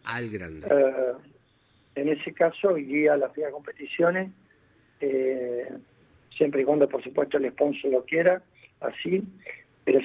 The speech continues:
Speaker 2: si no hace T C dos mil, ya, ya no, no haría porque, eh, no me da el cuero para tres categorías, salvo que Figo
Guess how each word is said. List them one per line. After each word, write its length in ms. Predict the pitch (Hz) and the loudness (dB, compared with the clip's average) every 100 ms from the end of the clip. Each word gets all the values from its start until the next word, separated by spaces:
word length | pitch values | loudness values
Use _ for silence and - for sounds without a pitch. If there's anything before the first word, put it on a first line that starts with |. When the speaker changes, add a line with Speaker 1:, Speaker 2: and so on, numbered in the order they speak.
| - | 2
Speaker 2:
si 120 | 139 | 2
no 120 | 151 | 4
hace 520 | 143 - 135 131 123 - | 2 2 4 4 0 -8
T 80 | - - | -10 0
C 60 | |
dos 140 | 143 131 | 0 2
mil, 220 | 165 135 - | -2 -2 2
ya, 240 | 147 131 131 | 2 2 -2
ya 120 | 151 147 | -2 2
no, 360 | 147 185 - _ _ - - _ _ - | 2 2 -2 _ _ -20 -20 _ _ -6
no 160 | 147 | 2
haría 260 | 147 147 156 | 4 6 4
porque, 540 | - 135 - 131 120 - _ _ - _ - | 2 -16 -10 -10 -10 -12 _ _ -20 _ -8
eh, 160 | 139 131 | -4 -2
no 80 | 143 | -2
me 120 | 147 | 2
da 100 | 147 | 4
el 120 | 143 | 4
cuero 340 | 143 165 156 147 | 2 2 2 2
para 180 | 143 143 | -2 -4
tres 220 | 156 156 | -6 -4
categorías, 640 | 156 139 131 139 165 151 - - _ - | -6 -4 -2 -2 0 -2 -2 -20 _ 2
salvo 400 | 151 151 151 139 | 4 4 0 -4
que 160 | 123 | -8
Figo 460 | 117 151 147 135 117 | -8 -4 -2 -2 -6